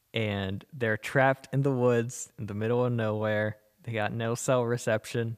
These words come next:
no vehicles, and they have to escape with a rabid dinosaur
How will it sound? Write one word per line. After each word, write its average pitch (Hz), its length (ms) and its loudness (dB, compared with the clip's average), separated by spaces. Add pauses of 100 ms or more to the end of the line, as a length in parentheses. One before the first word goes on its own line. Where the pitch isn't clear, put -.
(140)
no 113 320 -2
vehicles, 110 760 -2 (500)
and 113 100 -4
they 117 100 0
have 135 320 0
to 120 140 0
escape - 560 2 (300)
with 117 260 -2
a 101 160 0 (460)
rabid 139 600 4
dinosaur 120 920 2